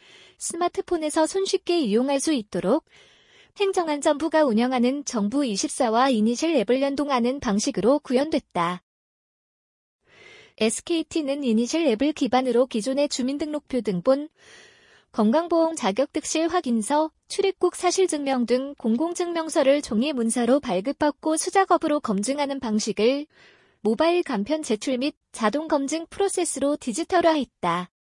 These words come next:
정부 이십사 앱에서 희망증명서 발급 시 전자문서 지갑으로 수령하는 방식으로 신청하면 이니셜 앱에서 증명서 조회가 가능하다.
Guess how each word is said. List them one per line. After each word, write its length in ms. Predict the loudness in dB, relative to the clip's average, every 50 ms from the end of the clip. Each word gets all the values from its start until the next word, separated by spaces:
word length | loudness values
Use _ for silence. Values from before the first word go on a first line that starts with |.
| _ _ _ _ _ _ _ _
정부 360 | -6 -2 0 0 0 0 0
이십사 480 | -2 -2 -2 -2 -4 0 0 2 2 4
앱에서 460 | 2 2 2 2 0 2 2 -2 -2
희망증명서 840 | 0 -2 -2 -2 -4 -4 -4 -4 0 0 0 0 0 0 2 2 2
발급 380 | 2 0 -2 -2 -4 -4 -8 -6
시 320 | -6 -4 -2 -2 -2 -2 _ _ _ _ _ -20 -20 -20 _ _
전자문서 720 | -4 -2 0 2 2 4 2 2 2 0 -4 -2 -2 -2
지갑으로 500 | 0 0 2 2 0 0 2 2 2 2
수령하는 560 | 2 0 0 -2 -2 0 0 -2 -2 -4 -6
방식으로 520 | -4 -2 -2 -2 0 -2 -2 0 0 0 0
신청하면 760 | 0 -2 -6 -6 -6 -6 -4 -4 -2 0 0 0 0 -2 -6 _ _ -20 -20 -20 -20 -20 -20 -10 -4
이니셜 440 | 0 0 2 2 0 0 0 2 2
앱에서 440 | 2 2 4 2 2 2 2 0 0
증명서 560 | 0 2 2 2 2 2 0 0 0 0 0
조회가 440 | 2 2 0 2 2 2 2 0 0
가능하다. 800 | 0 -2 0 2 2 2 2 2 0 0 2 0 0 0 -2 -6